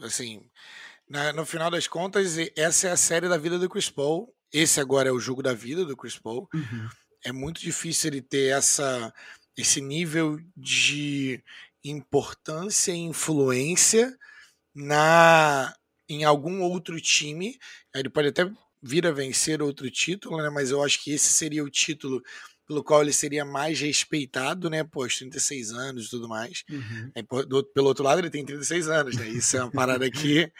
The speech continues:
Speaker 2: <laughs>
Speaker 1: é complicada. E, então, eu acho que o Booker veio pra jogo,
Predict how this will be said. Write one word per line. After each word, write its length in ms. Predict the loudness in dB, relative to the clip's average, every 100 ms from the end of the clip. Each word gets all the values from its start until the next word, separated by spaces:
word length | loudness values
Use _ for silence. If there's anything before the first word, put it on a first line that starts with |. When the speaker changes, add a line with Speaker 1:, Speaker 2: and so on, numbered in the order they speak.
| -18
Speaker 2:
<laughs> 220 | -18 -14 -10
Speaker 1:
é 120 | -8
complicada. 760 | -8 -8 -8 -4 -4 -4 -10 -16 -16 -16 _
E, 560 | -6 -4 -4 -4 -4 -6 -10 -16
então, 420 | -8 -4 -2 -4 -14 _ -20 -20 -20 -20 _
eu 140 | 4 6
acho 160 | 6
que 80 | 4
o 240 | 0 0 2
Booker 560 | 2 6 8 8 4
veio 340 | -2 4 4 4
pra 200 | 2 0
jogo, 580 | 0 0 0 -2 -8